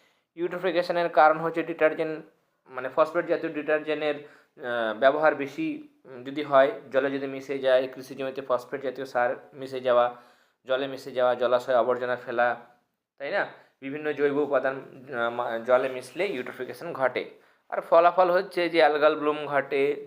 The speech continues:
জলজ প্রাণীর মৃত্যু ঘটে, শৈবাল পচে দুর্গন্ধ সৃষ্টি হয়, জল, আহ, জলে নানা রকম টক্সিন, মানে বিষাক্ত পদার্থ নির্গত হয়, বিষাক্ত জল খেয়ে গবাদি পশুর মৃত্যু হয়।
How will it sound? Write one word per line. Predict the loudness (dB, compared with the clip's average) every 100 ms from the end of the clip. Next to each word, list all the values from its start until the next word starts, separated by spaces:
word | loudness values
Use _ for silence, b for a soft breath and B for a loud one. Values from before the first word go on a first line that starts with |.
| 0
জলজ | 2 4 2 0 -2 B B
প্রাণীর | -2 -2 -2 -6
মৃত্যু | -8 -8 -6
ঘটে, | -2 -2 -2 -4 -4 -10 _ _ -6
শৈবাল | 0 2 2
পচে | -4 -6 -6
দুর্গন্ধ | -6 -2 -4 -4
সৃষ্টি | -12 -16 -16 -2
হয়, | 0 0 -2 -14 -2
জল, | 2 2 0 -12 -18
আহ, | -10 -6 -4 -2
জলে | 0 2
নানা | 2 2 2
রকম | 0 -6 0
টক্সিন, | 0 0 -12 -12 -14 b b b -16
মানে | -14 -14 -14
বিষাক্ত | -12 -10 -2
পদার্থ | 2 2 0
নির্গত | -10 -6 -2 -2 0
হয়, | 2 2 0
বিষাক্ত | -10 -16 -14 -4
জল | 0 0
খেয়ে | -2 -6
গবাদি | -2 -2 -2
পশুর | -6 -16 -14
মৃত্যু | -14 -10 -4
হয়। | 2 2